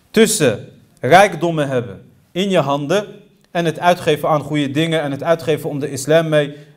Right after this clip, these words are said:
te dienen en dergelijke. En tussen rijkdom dragen in je hart. En ervan houden zodanig dat je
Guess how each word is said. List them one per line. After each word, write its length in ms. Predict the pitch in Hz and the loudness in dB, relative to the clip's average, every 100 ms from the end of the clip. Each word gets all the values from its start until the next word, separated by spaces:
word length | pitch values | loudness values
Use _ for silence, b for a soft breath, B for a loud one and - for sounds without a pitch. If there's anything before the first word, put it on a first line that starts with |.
| B | B
te 180 | - 135 | -6 -2
dienen 340 | 156 180 165 | 0 0 0
en 140 | 156 151 | -2 2
dergelijke. 640 | 208 220 233 240 269 262 - b b b b b _ | 2 2 0 2 0 -2 -10 b b b b b _
En 400 | 202 247 269 262 | 4 6 4 0
tussen 320 | 220 214 190 | -4 -2 2
rijkdom 440 | 170 208 180 175 165 | 4 2 2 -4 0
dragen 600 | 151 180 180 196 196 190 - _ | 4 6 4 -2 -8 -10 -20 _
in 160 | - 151 | -6 -2
je 100 | 151 | 0
hart. 320 | 139 135 - - - _ _ _ _ _ _ | 2 0 -2 -18 -20 _ _ _ _ _ _
En 160 | 139 156 | -2 -2
ervan 300 | 156 160 143 | -2 -4 0
houden 440 | 160 190 185 156 | 4 4 2 -2
zodanig 680 | 139 185 170 170 175 180 - - b b b b | 0 4 6 6 4 -4 -8 -20 b b b b
dat 280 | 147 165 165 | 2 2 2
je 400 | 160 160 160 | 0 0 -4